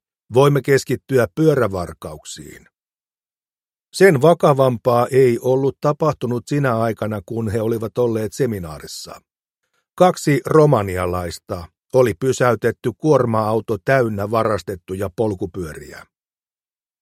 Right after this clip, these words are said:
Hammer piteli edelleen radiota kädessään. Kumpikaan ei sanonut mitään. He tiesivät, että kun tutkintapartioita määrättiin liikkeelle, oli tapahtunut jotain vakavaa,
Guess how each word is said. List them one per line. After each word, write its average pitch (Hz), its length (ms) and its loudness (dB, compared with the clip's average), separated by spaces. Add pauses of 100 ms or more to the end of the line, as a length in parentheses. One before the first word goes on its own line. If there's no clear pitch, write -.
(880)
Hammer 185 320 4
piteli 139 340 4
edelleen 127 600 4
radiota 127 540 -2
kädessään. 82 720 -12 (460)
Kumpikaan 107 640 2
ei 113 160 -2
sanonut 117 480 -4
mitään. - 500 -16 (520)
He 135 120 2
tiesivät, 139 540 2
että 135 300 0
kun 131 220 0
tutkintapartioita 110 1080 0
määrättiin 107 800 -4
liikkeelle, 90 760 -4 (140)
oli 110 300 2
tapahtunut 120 680 -4
jotain 120 400 -2
vakavaa, 80 640 -4